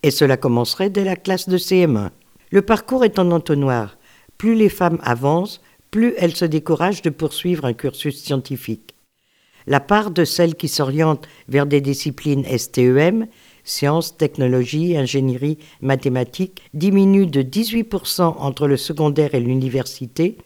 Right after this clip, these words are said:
puis de quinze pour cent entre l'université et l'entrée sur le marché du travail. La réforme du bac de deux mille vingt et un a encore creusé l'écart,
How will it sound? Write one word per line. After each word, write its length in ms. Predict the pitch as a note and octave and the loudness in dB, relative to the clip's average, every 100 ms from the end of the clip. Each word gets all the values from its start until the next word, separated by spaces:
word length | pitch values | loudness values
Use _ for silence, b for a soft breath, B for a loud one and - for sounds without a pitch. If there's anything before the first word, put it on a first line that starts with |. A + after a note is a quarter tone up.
| - | -6
puis 300 | G3+ A3 G#3+ | 2 2 2
de 160 | C3 D3 | -2 0
quinze 340 | - A3+ A#3 | 2 0 0
pour 220 | - F3+ | -4 -4
cent 320 | - F#3 G3 A3 b b - | -2 -2 -4 -6 b b -2
entre 280 | D#3+ E3 | 0 2
l'université 800 | E3 E3+ E3+ D#3 D3+ - D3 G3 G#3 | 2 4 4 2 0 -4 -4 0 2
et 80 | |
l'entrée 360 | D3 D3 - F#3 | 2 0 -2 -4
sur 180 | - C3 | -2 -2
le 60 | |
marché 320 | C3 C3 - D3 | -2 -2 -4 -4
du 160 | C3+ | -4
travail. 480 | - B2 A2 F2 F2+ _ _ b b | -6 -6 -4 -8 -12 _ _ b b
La 140 | C#3 | 0
réforme 420 | C#3+ E3+ - G#3 F3+ | 2 0 0 0 2
du 120 | E3 | 2
bac 320 | D#3 D#3 - | 0 -2 0
de 100 | B2 | 0
deux 140 | B2+ | 2
mille 200 | D3+ D#3 | 2 2
vingt 260 | C3 B2+ A#2+ | 0 -2 2
et 120 | C#3+ | 2
un 160 | D#3 E3+ b b b b | 2 -2 b b b b
a 120 | D3 | 2
encore 340 | D3 D3 D3 | 2 0 -4
creusé 360 | - G3 F#3+ F#3+ | 0 0 2 2
l'écart, 580 | D#3+ C3+ A#2+ B2 E3+ | 0 -2 -2 -2 -4